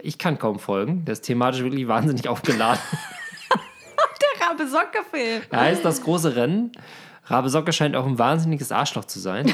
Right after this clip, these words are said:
Speaker 1: weil der die ganze Zeit seine Freunde ausnutzt.
Speaker 2: Das
Speaker 1: Also
Speaker 2: ist auch ein komischer Freak.
Speaker 1: Ja, der hält die ganze Zeit
Speaker 2: Rabe
Speaker 1: so, hält er
Speaker 2: Socke
Speaker 1: seine
Speaker 2: ist ein
Speaker 1: Freunde für
Speaker 2: Freak.
Speaker 1: dumm. Eddie Bär und so, der muss die ganze Zeit, äh, da irgendwie seine
Speaker 2: Der
Speaker 1: Dummi
Speaker 2: sucht auch
Speaker 1: aufgaben.
Speaker 2: manchmal neue Freunde und wendet
Speaker 1: Voll
Speaker 2: so
Speaker 1: ätzend.
Speaker 2: ganz fragwürdige Methoden an.
Speaker 1: Es ist sowieso so, äh, machen wir vielleicht nochmal eine extra Folge, dass diese ganzen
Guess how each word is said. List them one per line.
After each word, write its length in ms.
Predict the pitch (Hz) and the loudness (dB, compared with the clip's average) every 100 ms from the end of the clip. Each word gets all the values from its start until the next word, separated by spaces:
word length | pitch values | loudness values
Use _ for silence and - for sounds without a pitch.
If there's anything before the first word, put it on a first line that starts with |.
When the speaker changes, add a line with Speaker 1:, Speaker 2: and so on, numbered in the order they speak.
| - | 0
Speaker 1:
weil 100 | 110 | -2
der 140 | 117 | 0
die 80 | 117 | 0
ganze 220 | 123 175 | 0 0
Zeit 120 | 196 180 | 0 0
seine 160 | 160 | -2
Freunde 360 | - - 254 90 | 0 -2 0 -2
ausnutzt. 580 | 92 - 104 104 - - | -6 -6 -6 -6 -12 -8
Speaker 2:
Das 120 | 208 | -4
Speaker 1:
Also 140 | 117 - | -2 -2
Speaker 2:
ist 40 | 302 | 0
auch 60 | |
ein 120 | 247 | 0
komischer 400 | 208 202 202 160 | 0 -2 -2 -6
Freak. 460 | 160 - 151 151 - | -12 -10 -8 -6 -2
Speaker 1:
Ja, 180 | 180 233 | 0 2
der 160 | 135 | 0
hält 240 | 117 151 156 | 0 -2 -2
die 60 | |
ganze 280 | - 165 190 | -2 -2 -2
Zeit 180 | 185 170 | -2 -2
Speaker 2:
Rabe 80 | 220 | 0
Speaker 1:
so, 60 | 233 | 0
hält 100 | - | 2
er 80 | 196 | 2
Speaker 2:
Socke 140 | 151 | 2
Speaker 1:
seine 160 | 147 147 | 2 0
Speaker 2:
ist 160 | - | 0
ein 40 | 139 | 2
Speaker 1:
Freunde 220 | 180 196 | 2 2
für 160 | 254 | 0
Speaker 2:
Freak. 140 | 131 123 | 0 0
Speaker 1:
dumm. 320 | 156 190 190 | 2 2 0
Eddie 280 | 147 151 147 | 0 0 0
Bär 300 | 139 165 170 | 2 2 2
und 140 | 160 | 0
so, 80 | 160 | -2
der 100 | 139 | -2
muss 140 | 135 135 | -4 -6
die 80 | 131 | -4
ganze 240 | 139 143 | -4 -2
Zeit, 220 | 139 131 - | -4 -6 -8
äh, 680 | - 123 120 120 120 120 | -4 -2 0 0 -2 -4
da 140 | 120 123 | -4 -2
irgendwie 200 | 127 131 | -2 -2
seine 220 | 123 120 | 0 0
Speaker 2:
Der 80 | 220 | 0
Speaker 1:
Dummi 220 | 131 160 | 2 2
Speaker 2:
sucht 80 | 156 | 0
auch 100 | - | 0
Speaker 1:
aufgaben. 180 | 147 254 | 0 0
Speaker 2:
manchmal 280 | 240 240 | 0 -2
neue 340 | 208 190 269 294 | -2 -2 -2 -4
Freunde 420 | - 240 240 240 | -4 -4 0 0
und 160 | 220 - | -2 -4
wendet 400 | - 196 214 208 | -14 -8 -4 0
Speaker 1:
Voll 80 | 156 | 0
Speaker 2:
so 60 | - | -2
Speaker 1:
ätzend. 200 | - - | -4 -4
Speaker 2:
ganz 180 | 302 - | -4 -6
fragwürdige 560 | 185 214 214 208 214 | -6 -6 -6 -6 -4
Methoden 420 | 196 196 240 233 - | -4 -6 -8 -6 -6
an. 200 | 135 139 | -8 -6
Speaker 1:
Es 100 | - | -6
ist 140 | - | -4
sowieso 420 | 196 208 156 254 | -2 0 2 2
so, 460 | 294 131 143 180 160 | 2 2 2 0 0
äh, 360 | 131 123 123 - | 0 2 0 -2
machen 300 | 131 131 156 | -6 -4 -2
wir 80 | |
vielleicht 180 | 139 147 | -2 -2
nochmal 120 | 139 123 | -2 -2
eine 40 | |
extra 240 | 147 - 196 | -4 -2 0
Folge, 300 | - 120 117 | 2 2 2
dass 140 | 117 | 0
diese 180 | 131 120 | -2 0
ganzen 460 | 135 156 170 143 | 0 0 -2 -2